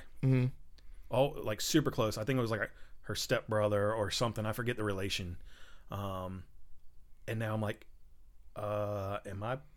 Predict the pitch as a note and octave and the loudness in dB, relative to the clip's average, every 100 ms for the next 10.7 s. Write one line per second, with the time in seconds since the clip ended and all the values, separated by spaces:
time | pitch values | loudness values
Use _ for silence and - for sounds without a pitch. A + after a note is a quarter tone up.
0 | - - A2 C3 D3 - - B2 G#2+ A2 | -18 -6 0 2 2 0 -4 -2 -2 -2
1 | A#2+ C#3 C3+ C3+ - G#2 G2+ - - - | 2 4 4 0 -2 -2 -2 -4 -8 -8
2 | - - C3+ B2+ A2+ - - - - - | -10 2 8 8 6 -2 -12 -12 -10 -10
3 | - A2+ A2 A2 B2+ - C#3+ E3+ C#3 C#3+ | -8 -2 2 4 4 4 6 8 8 8
4 | G3+ D#3 D3 C#3+ B2+ A#2+ D3+ C#3 E3 D#3 | 8 6 6 6 8 8 8 8 8 6
5 | F3+ - - D3+ D#3+ E3 F#3 E3 D3 C3+ | 4 2 4 6 8 10 12 12 12 10
6 | C#3 - C3 B2+ C3+ B2+ - C3 B2 B2 | 6 10 12 12 12 10 8 8 10 10
7 | B2 A#2+ G#2+ G2 - - - - - - | 10 8 6 0 -4 -4 -4 -4 -4 4
8 | C3 D3 D3 D3 C3+ B2+ E3 D#3 D#3 C#3 | 4 4 4 4 4 2 4 4 6 6
9 | C3 G#2 - - - - - - - C#3+ | 6 4 0 -2 -2 -4 -6 -6 0 2
10 | C#3 - C#3 C#3 D3 C#3+ C#3+ | 2 4 4 4 2 2 2